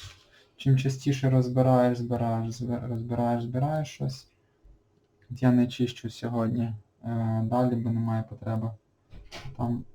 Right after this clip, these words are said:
нема теж потреби міняти термопасту, вона хороша там замінена на років.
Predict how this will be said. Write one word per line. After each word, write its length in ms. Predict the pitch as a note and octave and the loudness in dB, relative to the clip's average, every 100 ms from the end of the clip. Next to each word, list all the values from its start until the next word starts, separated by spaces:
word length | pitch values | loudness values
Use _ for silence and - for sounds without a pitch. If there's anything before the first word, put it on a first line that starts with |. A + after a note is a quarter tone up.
| - - - - | -20 -20 -14 0
нема 360 | B2 B2+ B2+ | 4 6 6
теж 280 | A#2+ - A#2 | 4 -2 -6
потреби 440 | - - - A#2 A#2+ | -6 -4 0 0 0
міняти 300 | A#2+ A#2+ - | 2 0 -2
термопасту, 640 | A#2+ A#2+ A#2+ C3+ C3+ - B2 | -4 -2 0 2 0 0 -4
вона 420 | A#2 A2+ A2+ A2+ - _ _ | -2 -2 -2 -4 -10 _ _
хороша 460 | - B2 A#2+ A2+ A2 | -6 -2 -2 -4 -6
там 240 | A2+ A#2 | -4 -2
замінена 540 | A#2 A#2+ B2 A#2 A2 | -2 0 0 0 0
на 320 | A2+ A#2 A2+ A2 _ _ _ - - _ _ _ _ _ _ _ _ _ - - _ _ _ _ _ _ _ _ _ _ _ _ - A#2+ | -2 -2 -4 -6 _ _ _ -16 -16 _ _ _ _ _ _ _ _ _ -20 -20 _ _ _ _ _ _ _ _ _ _ _ _ -10 -2
років. 480 | A#2+ A#2 A2 A2+ G#2+ | 0 0 0 -2 -2